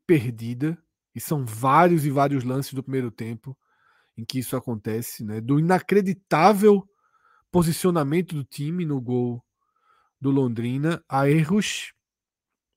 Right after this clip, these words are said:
erros assim, completamente fora da rota do time em dois mil e vinte e três.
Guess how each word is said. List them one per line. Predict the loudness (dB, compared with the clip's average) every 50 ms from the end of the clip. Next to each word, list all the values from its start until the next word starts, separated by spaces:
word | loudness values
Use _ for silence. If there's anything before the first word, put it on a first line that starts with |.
| _ _
erros | -2 0 0 0 2 0 0
assim, | 0 -2 -2 -4 -4 -4 -4 -6 -8 -8 -10 -10 -10 -10 -12 -16 _ _ _ _ _ _ _ _ _ _ _ _ _ _ _ _ _ _ -2
completamente | 0 0 2 4 2 2 4 2 2 2 0 -2 -4
fora | -2 2 4 6 6 6 4 2 0 -4 _ _ _ _ _ _ _ _ _ _ _ -12
da | -6 0 4 4 4 4
rota | 4 2 2 4 6 6 6 6 4 2 0
do | 0 0 -6
time | -6 -6 -6 -4 -2 0
em |
dois | 0 0 0 0
mil | -2
e | -4
vinte | -4 -6 -8 _
e | _
três. | -12 -12 -12 -12 -16 -20 -20 -20